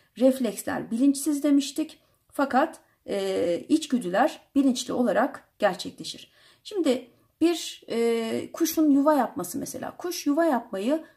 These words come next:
doğuştan bilir. E, sonradan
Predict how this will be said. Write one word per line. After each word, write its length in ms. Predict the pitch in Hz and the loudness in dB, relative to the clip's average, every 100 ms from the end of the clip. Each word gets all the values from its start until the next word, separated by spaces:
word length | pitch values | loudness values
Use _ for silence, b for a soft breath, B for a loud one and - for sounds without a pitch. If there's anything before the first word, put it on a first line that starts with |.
| _ | _
doğuştan 680 | 311 320 247 - 233 294 - _ _ | 0 0 0 -4 -2 -2 -6 _ _
bilir. 500 | 220 208 170 - - _ _ _ | -6 -4 -6 -8 -20 _ _ _
E, 240 | 190 185 - - _ - | -6 -4 -4 -8 _ -2
sonradan 640 | 320 339 302 233 277 403 | 2 4 4 2 0 -2